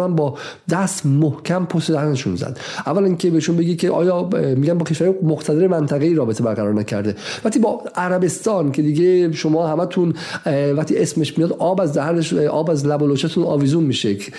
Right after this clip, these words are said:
تلویزیون منحوسش ایران اینترنشنال تو خونه‌هاتون بیست و چهار ساعته روشنه و همتون باش مصاحبه می‌کنید. ایران با عربستان هم که رابطه برقرار کرد، به اون هم شما ایراد گرفتید. شما مسئله‌تون اون نیست، مسئله‌تون اینه که چرا ایران از ارباب فاصله گرفته،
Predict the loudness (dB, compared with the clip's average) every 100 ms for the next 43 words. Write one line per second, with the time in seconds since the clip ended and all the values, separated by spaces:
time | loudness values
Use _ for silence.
0 | -6 -2 2 2 2 2 2 2 0 0
1 | -2 2 2 2 2 2 2 2 0 0
2 | 0 0 0 0 0 2 0 -2 -2 -6
3 | -6 -2 -2 0 0 0 -2 0 2 2
4 | 2 0 0 0 -2 0 0 0 0 -2
5 | 0 2 0 0 0 0 -2 -8 -2 2
6 | 2 2 2 2 0 2 0 2 2 2
7 | 2 0 2 0 0 -2 -2 0 0 2
8 | 2 2 0 -2 0 0 2 2 2 0
9 | 0 -2 -2 -4 0 2 2 0 -2 -2
10 | 0 0 2 2 2 -2 -8 -12 -4 -2
11 | -2 -2 -2 0 -2 0 0 0 -2 0
12 | 0 0 0 2 0 -2 -4 -4 -4 0
13 | 0 0 -4 -6 -4 -2 0 0 -2 -2
14 | -4